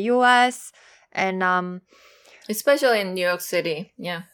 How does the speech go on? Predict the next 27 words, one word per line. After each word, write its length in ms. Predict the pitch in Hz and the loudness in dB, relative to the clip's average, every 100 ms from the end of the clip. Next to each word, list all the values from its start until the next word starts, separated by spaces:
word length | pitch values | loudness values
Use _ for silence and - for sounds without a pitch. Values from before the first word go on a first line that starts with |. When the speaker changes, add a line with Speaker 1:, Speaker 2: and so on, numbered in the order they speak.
| _ | _
Speaker 1:
Yeah, 500 | 196 202 208 202 196 | -2 2 4 4 2
especially 600 | 214 214 - 214 214 214 208 | -2 -6 -4 -2 0 0 0
in 80 | |
New 120 | 208 196 | 0 -2
York 200 | 185 190 | -6 -6
City. 720 | - 269 269 269 269 277 277 - - | 0 0 2 0 0 -2 -8 -8 0
I 240 | 240 294 | 2 4
was 320 | 330 370 370 349 | 4 2 2 0
really 540 | 349 330 294 269 - _ _ - | 2 2 -2 -4 -10 _ _ -8
exhausted 720 | 294 220 202 196 214 - 220 214 | -6 -4 4 4 4 -2 -4 -2
at 180 | 208 | -2
one 220 | 214 214 208 | 0 -2 -2
point. 480 | - 202 208 320 427 - - - _ | -6 -4 -2 -4 -10 -20 -20 -20 _
And 560 | 220 226 226 226 226 - - _ _ _ - | 2 4 4 0 -4 -6 -10 _ _ _ -2
what 320 | 269 277 - | 6 6 6
was 240 | 349 381 | 2 2
frustrating 960 | - - 214 202 - 247 262 277 269 220 | -6 -2 0 0 -2 -2 0 0 0 0
is 220 | 202 - | 0 0
that 360 | 196 190 185 - _ _ _ _ _ _ - | 2 4 2 -4 _ _ _ _ _ _ 4
I'm 300 | 262 330 339 | 6 6 4
really 300 | 392 349 285 | 4 4 0
trying 580 | - - 214 208 208 202 | -4 0 2 4 2 -2
hard, 560 | 208 190 185 208 208 - | -2 0 2 0 -4 -6
you 80 | 208 | -2
know, 260 | 202 208 - | -2 -4 -4
instead 400 | 247 - 349 339 | -6 2 4 6
of 160 | 311 | 4